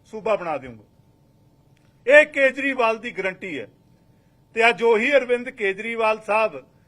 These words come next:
ਜਦੋਂ ਸਰਪੰਚਾਂ ਨੂੰ ਸਹੁੰ ਚੁਕਾਉਣ ਪੰਜਾਬ ਦੇ ਵਿੱਚ ਆਉਂਦੇ ਨੇ, ਦੋਹੇ ਹੱਥ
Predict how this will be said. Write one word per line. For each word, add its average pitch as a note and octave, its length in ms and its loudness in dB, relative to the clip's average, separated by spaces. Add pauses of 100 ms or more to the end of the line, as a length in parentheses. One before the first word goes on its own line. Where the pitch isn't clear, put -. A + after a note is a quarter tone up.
(200)
ਜਦੋਂ B3 180 4
ਸਰਪੰਚਾਂ A3 640 -2
ਨੂੰ C4+ 140 -6
ਸਹੁੰ B3 240 -2
ਚੁਕਾਉਣ A#3+ 340 -8
ਪੰਜਾਬ G#3 400 0
ਦੇ A#3 100 0
ਵਿੱਚ A#3 180 -10
ਆਉਂਦੇ A3 220 -4
ਨੇ, B3 120 -6
ਦੋਹੇ A3 420 4 (100)
ਹੱਥ A3+ 260 -4